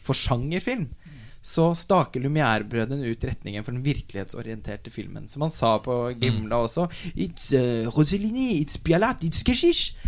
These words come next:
Speaker 2: Mm.
Speaker 1: Eh, og det er så utrolig presist.
Speaker 2: Mm.
Speaker 1: Og når man får muligheten til å se også mange Lumière-filmer man da ikke hadde sett før,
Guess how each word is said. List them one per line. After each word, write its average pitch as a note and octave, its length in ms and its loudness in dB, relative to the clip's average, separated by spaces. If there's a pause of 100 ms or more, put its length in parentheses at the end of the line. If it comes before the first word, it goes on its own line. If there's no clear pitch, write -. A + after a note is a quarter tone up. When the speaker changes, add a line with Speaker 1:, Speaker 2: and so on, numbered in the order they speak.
Speaker 2:
Mm. C3 180 2
Speaker 1:
Eh, F#3+ 120 6 (200)
og G3+ 240 8 (380)
det F3 180 4
er E3 240 6
så F#3+ 240 2
utrolig F3+ 640 2
presist. C4 440 2
Speaker 2:
Mm. B2+ 260 4
Speaker 1:
Og F3+ 260 2 (220)
når E3+ 120 6
man F3+ 260 4
får F#3+ 420 2 (180)
muligheten C#3 480 4
til D3 80 -2
å E3+ 60 0
se - 360 4
også C3 200 4
mange B2+ 240 2
Lumière-filmer A2 580 0
man A2+ 180 2
da A2 120 4
ikke G2+ 320 -4
hadde A2+ 100 0
sett - 240 -6
før, A3 200 -2